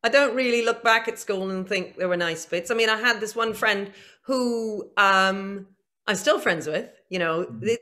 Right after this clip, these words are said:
Speaker 1: this was mainly school in Canada. I also went to school, uh, h-, for a couple of years here, uh, doing A-levels, and I'm still very good friends with her. So that is something to cherish, 'cause, you know,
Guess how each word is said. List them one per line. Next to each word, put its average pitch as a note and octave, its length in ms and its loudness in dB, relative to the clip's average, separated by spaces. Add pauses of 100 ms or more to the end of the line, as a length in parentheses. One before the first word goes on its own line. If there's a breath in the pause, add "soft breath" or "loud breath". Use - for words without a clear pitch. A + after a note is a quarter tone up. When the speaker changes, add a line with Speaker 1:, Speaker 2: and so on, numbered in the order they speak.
Speaker 1:
this B3+ 160 -8
was G#3+ 100 -4
mainly G#3 300 0
school G3 240 -4
in F3+ 80 -4
Canada. E3+ 360 -2
I D#3 140 0
also F3 440 -2 (140)
went E3+ 220 -4
to - 60 -16
school, D#3+ 480 -6
uh, D3+ 240 -2
h-, D#3+ 380 -16
for - 180 -4
a D3+ 60 -4
couple E3+ 240 -6
of D3+ 80 -6
years D3+ 260 -4
here, D3+ 540 -6 (380 loud breath)
uh, D3+ 420 -2
doing E3 260 -4
A-levels, D#3 600 -4 (300 soft breath)
and F#3+ 140 2
I'm F3+ 120 0
still A#3+ 280 2
very E3 200 2
good E3 160 -6
friends F3 300 -2
with C3+ 120 -10
her. C3+ 320 -10 (140 soft breath)
So G3+ 160 0
that G3+ 240 4
is F3 100 -2
something D3+ 360 -8
to D#3 60 -8
cherish, D3 560 -6
'cause, D#3+ 220 -4
you E3 80 -8
know, D3 320 -10